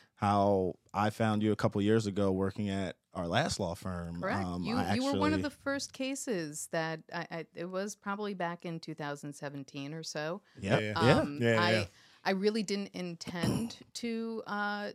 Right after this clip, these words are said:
Speaker 2: to, to do as much forensic work as, as I'm doing now. When I came up here, I just kinda wanted to have that small boutique-y, you know, private
Speaker 3: Sure.
Speaker 2: practice where I saw, you know, my
Speaker 3: Yeah.
Speaker 2: handful of private patients. And, um, and I still, I've always done that and still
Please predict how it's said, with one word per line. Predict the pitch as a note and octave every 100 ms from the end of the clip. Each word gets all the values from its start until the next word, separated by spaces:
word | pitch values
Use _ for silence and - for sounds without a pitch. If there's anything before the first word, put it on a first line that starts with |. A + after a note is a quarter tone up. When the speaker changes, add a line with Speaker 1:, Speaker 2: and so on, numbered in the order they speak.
| -
Speaker 2:
to, | G3 F3 _ _
to | -
do | E3+ D#3+ G3+ G3+
as | F3+
much | F3 F#3 -
forensic | - A3+ A3+ A3+ A3+
work | A#3 A#3+ A#3
as, | A3 -
as | F#3+ F#3+
I'm | F#3+ F#3+
doing | G3+ G#3 G#3+
now. | G#3+ G#3 G#3+
When | G3
I | E3
came | E3 - F3+
up | E3+ -
here, | F3+
I | E3
just | D#3 D3
kinda | - D#3+
wanted | D#3 D3+
to | C#3+
have | D3 D3+
that | C#3+ C#3+ _ _ _ _
small | - F#3 F#3 E3+
boutique-y, | E3 F3 F3 E3+ E3+ D#3 D#3 D3 D3
you | F3
know, | C#3+ -
private | - F3
Speaker 3:
Sure. | C#3 B2
Speaker 2:
practice | E3+ E3+ - F3 D#3+ -
where | D#3+
I | D#3
saw, | - D#3 D3 D3+ F3
you | F3+
know, | D#3 C#3+ A#2
my | - C#3+ C#3+
Speaker 3:
Yeah. | -
Speaker 2:
handful | D#3+ D#3+ D#3+ D#3+
of | D#3
private | - D3 D3 D3+
patients. | D3 D3 D3 D3 C#3
And, | C3 C3 C#3+ - _ _ -
um, | D3+ C#3
and | D#3+ D#3
I |
still, | D#3 - E3+ - _
I've | F#3 F3
always | E3 E3
done | D3+ D3+
that | D3 C3+
and | D#3
still | - F3+ D#3+ D#3